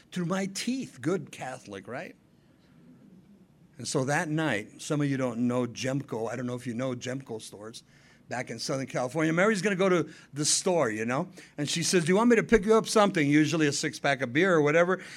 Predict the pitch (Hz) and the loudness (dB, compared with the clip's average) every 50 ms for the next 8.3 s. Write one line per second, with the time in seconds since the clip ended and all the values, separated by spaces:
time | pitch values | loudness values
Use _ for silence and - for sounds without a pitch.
0 | - - 214 220 226 240 226 - 277 254 240 226 294 330 339 339 330 330 320 294 | -8 -4 0 4 4 4 4 4 4 2 2 0 -2 -4 -2 0 2 2 2 2
1 | 294 302 311 285 269 277 254 240 214 196 156 160 202 202 190 180 175 175 151 - | 2 0 0 0 2 2 2 2 2 2 4 4 4 4 4 4 4 2 2 0
2 | - - - - - 180 170 165 170 180 175 202 208 202 - - 277 233 254 262 | -4 -16 -14 -10 -8 -6 -6 -6 -6 -4 -2 -2 -2 -4 -4 -6 -4 -2 0 2
3 | 247 220 185 196 143 123 147 156 151 143 143 139 123 - - - 330 330 320 302 | 2 2 2 0 2 4 4 4 4 4 2 0 -2 -2 -2 0 0 2 2 2
4 | 269 - - 262 254 294 302 285 302 311 254 202 90 76 - - _ _ - _ | 0 0 0 0 0 0 0 0 -2 -2 -4 -6 -8 -10 -12 -20 _ _ -20 _
5 | _ _ _ - - - - - - - - - - - _ _ - - - _ | _ _ _ -20 -20 -20 -20 -20 -20 -20 -20 -20 -20 -20 _ _ -20 -20 -20 _
6 | - - - - - - _ _ _ _ - 208 285 359 311 359 294 - - 226 | -20 -20 -20 -20 -20 -20 _ _ _ _ -2 2 4 6 8 8 8 8 8 8
7 | 285 269 254 226 226 226 - - - 277 220 - 269 254 208 175 151 196 196 247 | 8 8 8 8 6 6 6 6 4 4 4 6 6 6 6 6 6 4 4 6
8 | 269 233 196 180 139 | 4 4 4 4 2